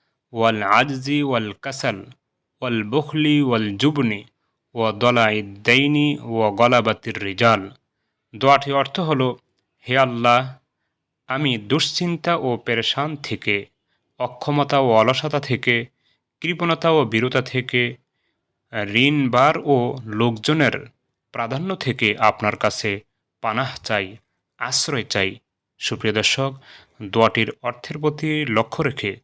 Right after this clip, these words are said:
খুব মনোযোগ দিয়ে আল্লাহ রাব্বুল আলামিনের দরবারে, আহ, পাঠ করবেন।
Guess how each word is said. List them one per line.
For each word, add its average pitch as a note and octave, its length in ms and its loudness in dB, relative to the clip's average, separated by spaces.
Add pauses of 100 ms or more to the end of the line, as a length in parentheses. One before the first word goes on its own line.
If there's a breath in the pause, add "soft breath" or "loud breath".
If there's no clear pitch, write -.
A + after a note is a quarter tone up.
(380)
খুব D3+ 240 -8
মনোযোগ C3+ 440 0
দিয়ে B2 360 2 (100)
আল্লাহ B2 280 0
রাব্বুল A#2+ 220 0
আলামিনের G#2+ 440 2
দরবারে, A#2+ 580 0 (500 loud breath)
আহ, G2+ 260 -8
পাঠ G2+ 200 4
করবেন। G2+ 540 0